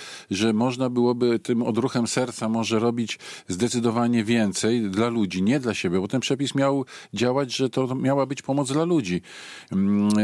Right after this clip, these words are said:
to on, y, jak gdyby ogranicza swoją, y, aktywność, ponieważ szuka przepisu prawnego. No, to jest czasami trudne, mm, żeby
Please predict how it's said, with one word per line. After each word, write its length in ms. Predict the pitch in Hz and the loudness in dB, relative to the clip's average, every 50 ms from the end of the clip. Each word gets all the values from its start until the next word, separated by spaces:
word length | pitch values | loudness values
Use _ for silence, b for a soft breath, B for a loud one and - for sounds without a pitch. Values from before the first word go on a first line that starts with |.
| 107 107 107 104 | 4 2 0 2
to 120 | - 175 | 0 0
on, 220 | 175 170 156 156 143 | 2 2 0 0 0
y, 580 | 131 127 127 120 117 117 113 113 113 110 117 | 0 0 0 0 0 0 0 0 0 0 2
jak 140 | 120 113 110 | 2 0 0
gdyby 240 | 107 127 120 113 117 | 0 -2 0 2 2
ogranicza 460 | 113 110 113 113 117 113 - - 104 | 2 2 2 0 0 -2 -2 -4 -4
swoją, 500 | - - - 113 113 110 104 101 107 107 | -4 0 0 2 2 4 2 2 2 2
y, 180 | 104 104 104 - | 2 2 2 0
aktywność, 640 | 120 - - - - 117 113 104 110 117 117 - B B B B B | -2 -6 -6 0 2 2 2 2 0 -2 -2 -2 B B B B B
ponieważ 500 | - 110 110 117 113 110 101 - - - - | 0 0 2 2 2 0 -2 -2 -4 -6 -4
szuka 480 | - - 120 107 - 113 107 104 101 101 | -4 -4 -4 -2 0 0 0 0 0 -2
przepisu 440 | - - 107 - - 98 - 110 | -4 -6 -6 -4 -4 -4 -4 -4
prawnego. 500 | - - 107 98 98 101 98 95 85 92 | -4 -4 -4 -4 0 0 0 0 0 0
No, 120 | 92 98 104 107 104 B B B B B B B B | 2 2 2 2 0 B B B B B B B B
to 160 | - 104 110 | -2 0 2
jest 160 | 127 135 131 - | 2 2 0 0
czasami 400 | - 117 - - 123 127 123 113 | -2 -2 0 0 0 0 0 -2
trudne, 460 | - 131 131 120 104 92 90 85 78 b b b b b b - | 0 2 2 2 2 2 0 0 0 b b b b b b -4
mm, 380 | 98 95 98 98 101 98 95 92 | -2 0 2 2 4 2 2 2
żeby 320 | 92 104 95 101 101 98 | 2 0 2 2 0 0